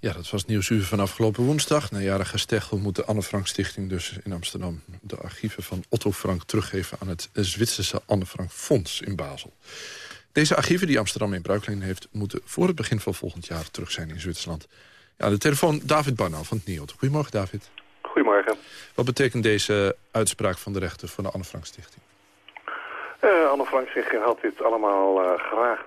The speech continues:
Speaker 2: willen behouden. Eh, maar ja,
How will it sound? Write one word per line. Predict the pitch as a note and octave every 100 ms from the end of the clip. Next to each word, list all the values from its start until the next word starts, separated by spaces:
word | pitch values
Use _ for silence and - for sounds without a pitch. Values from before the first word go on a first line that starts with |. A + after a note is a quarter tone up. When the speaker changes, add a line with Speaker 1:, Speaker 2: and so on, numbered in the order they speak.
| A#2
Speaker 2:
willen | A2+ G#2 F#2 E2+ -
behouden. | F2 G#2+ A#2+ B2 F#2 D#2+
Eh, | - - - - - - -
maar | A2 G2+ F2 - - - -
ja, | B2 G2+